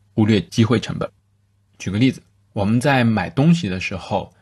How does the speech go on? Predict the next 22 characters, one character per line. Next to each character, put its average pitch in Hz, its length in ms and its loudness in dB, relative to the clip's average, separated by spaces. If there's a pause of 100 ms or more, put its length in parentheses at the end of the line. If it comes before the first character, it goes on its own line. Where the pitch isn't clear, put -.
(260)
计 120 120 -6
算 117 220 -2
成 107 200 -4
本 104 160 -6
时， 95 260 -10
普 - 220 -4
通 143 220 2
人 120 160 2
往 117 160 -2
往 110 200 -6
只 120 240 -6
考 - 260 -8
虑 107 200 -4 (160)
这 135 140 -8
个 117 80 -6
东 143 160 -4
西 - 100 -6
的 104 80 -4
价 - 280 -2
值。 - 180 -12 (580)
比 104 60 -2
如 110 180 2